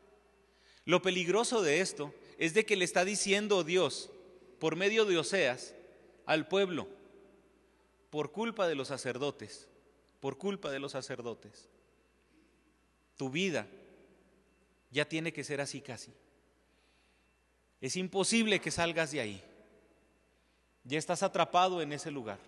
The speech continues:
¿Quién es el único que puede hacer, quién es el único que puede hacer esto? Dios. ¿Por medio de qué? De su palabra.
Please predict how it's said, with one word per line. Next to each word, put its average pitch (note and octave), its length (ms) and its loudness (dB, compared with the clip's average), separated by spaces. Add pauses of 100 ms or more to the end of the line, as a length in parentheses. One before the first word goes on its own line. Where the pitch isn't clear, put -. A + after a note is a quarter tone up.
(1500)
¿Quién F#3 180 -4
es G3 100 -4
el G3 140 0
único F#3 380 0
que D3+ 140 2
puede F3 300 0
hacer, F3 340 -2
quién F#3 160 -4
es F#3+ 100 -4
el F#3+ 100 -4
único G#3 300 -2
que F3+ 100 -2
puede F#3+ 220 -2
hacer G3 240 -2
esto? G3 320 -6 (1200)
Dios. G#3+ 580 -4 (560)
¿Por F#3+ 160 4
medio G3+ 260 2
de G3 140 2
qué? G#3 320 -4 (920)
De A#2+ 120 -12
su C#3 160 -8
palabra. D#3+ 480 -4